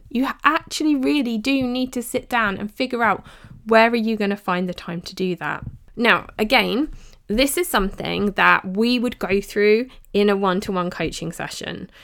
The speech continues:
So we'd figure out your why, we'd figure out your goal, we'd reverse engineer it into a pla-, into steps and think about where you want to be in February, March.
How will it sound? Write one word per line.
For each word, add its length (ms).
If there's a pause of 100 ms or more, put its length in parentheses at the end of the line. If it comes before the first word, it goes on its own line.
So 160
we'd 200
figure 420
out 420 (200)
your 200
why, 440 (360)
we'd 180
figure 240
out 140
your 100
goal, 460 (280)
we'd 160
reverse 580
engineer 520
it 220 (140)
into 640 (340)
a 60
pla-, 360
into 300
steps 520
and 300
think 220
about 240
where 120
you 160
want 220
to 80
be 160
in 100
February, 380
March. 560